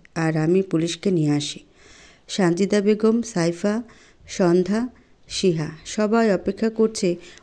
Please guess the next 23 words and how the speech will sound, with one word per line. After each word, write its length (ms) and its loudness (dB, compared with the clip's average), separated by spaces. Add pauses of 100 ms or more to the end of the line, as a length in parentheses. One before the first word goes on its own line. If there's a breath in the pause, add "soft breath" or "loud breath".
ওটির 280 0
সামনে। 420 -2 (240)
সন্ধ্যা 440 -2
নির্বাক 460 2
হয়ে 180 4
আছে। 280 -4 (760 loud breath)
আজকে 340 0
যদি 220 0
স্বাধীনের 460 2
কিছু 320 -2
হয়ে 240 2
যায়, 260 0 (280 loud breath)
সে 220 0
বাঁচবে 380 2
তো? 220 0 (600)
একজন 340 2
ডাক্তার 400 2
বের 280 6
হয়ে 180 2
বলল, 340 0 (340 loud breath)
"স্বাধীন 420 2
ভালো 280 2
আছে, 320 0